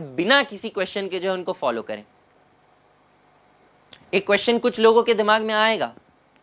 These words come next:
कि स्टोरी में जब हम सुनते हैं कि जनाब हारून मक्की तंदूर, गरम गरम तंदूर में गए तो उनको कैसे कुछ नहीं हुआ?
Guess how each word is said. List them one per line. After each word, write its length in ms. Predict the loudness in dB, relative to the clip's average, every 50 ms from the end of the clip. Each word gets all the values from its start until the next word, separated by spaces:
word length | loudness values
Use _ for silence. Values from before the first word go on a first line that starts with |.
| _ _ _ _ _ _ _ -2
कि 100 | -2 -2
स्टोरी 360 | -2 0 0 0 2 2 2
में 140 | 2 2 2
जब 140 | 2 4 4
हम 120 | 2 2
सुनते 340 | 0 -4 -6 -4 0 2 4
हैं 100 | 4 4
कि 100 | 4 2
जनाब 260 | 2 2 2 4 4
हारून 400 | 4 4 6 6 6 4 2 -2
मक्की 280 | -2 -4 -4 -4 -6 -8
तंदूर, 360 | -4 -4 -2 0 2 2 2
गरम 260 | 4 4 4 4 2
गरम 220 | 2 2 2 2 0
तंदूर 360 | -2 -6 -4 -2 0 0 0
में 120 | 0 2 2
गए 120 | 2 2
तो 100 | 2 0
उनको 160 | -4 -4 -4
कैसे 260 | -2 -2 0 0 0 0
कुछ 200 | 0 -2 -6 -8
नहीं 140 | -8 -10
हुआ? 180 | -10 -10 -12